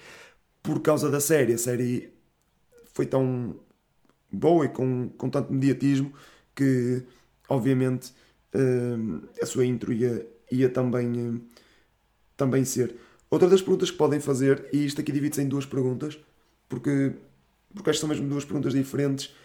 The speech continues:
com respostas potencialmente diferentes para quem gosta da série, e nunca se esqueçam, é este o objetivo das perguntas que eu vos deixo aqui, é darem uma assistência para a pessoa que, que gosta de falar de, do tema, neste caso de Friends, possa brilhar.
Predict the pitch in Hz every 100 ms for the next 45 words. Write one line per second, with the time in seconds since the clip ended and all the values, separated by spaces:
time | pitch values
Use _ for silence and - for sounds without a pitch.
0 | - _ - 131 - - 143 - - -
1 | 143 143 143 135 135 135 131 - 127 135
2 | 131 131 - - _ _ - 135 135 135
3 | 135 135 139 131 120 80 90 131 131 -
4 | 143 135 135 131 131 131 117 123 - 127
5 | 120 - - - _ _ _ - - -
6 | 113 131 127 131 135 113 127 127 123 131
7 | 131 127 98 - - - - _ _ _
8 | - 139 135 135 127 - - 135 131 127
9 | - 120 - 131 127 123 131 123 120 117
10 | 120 107 - _ _ _ _ _ _ _
11 | _ _ - - - 139 135 135 - 127
12 | 120 117 123 123 90 131 135 139 120 -
13 | 131 127 135 135 135 - - - _ _
14 | - 135 - 131 127 127 120 123 127 143
15 | -